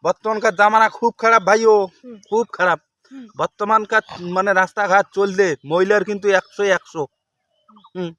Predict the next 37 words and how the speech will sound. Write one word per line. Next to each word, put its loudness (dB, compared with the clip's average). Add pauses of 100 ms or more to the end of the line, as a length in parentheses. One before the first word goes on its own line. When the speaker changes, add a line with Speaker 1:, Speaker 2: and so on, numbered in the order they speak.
(340)
Speaker 1:
মহিলার 2
আইন, -2 (480)
মহিলার 2
কথা 2
সবাইও 2 (160)
মানে -2
সবাই -2
শোনে -4
কো, -2 (600)
আমার 4
কথা 2
কাউই 2
শোনে -4
না। -20 (680)
মহিলা 4
যদি 0
হামাক 2
দোষ 2
করি 0
না, 4 (560)
হামাক -2
যদি -8
কোনো -4
কোনো -2 (160)
মনে -4
কর -4 (480)
গাদ 2
হাত 2
দিয়েও 4
যায়, 6
বই 2
বেটা 4
সব 2
মানছি, -4 (380)
তাও 2
শালা 2
কাউ 2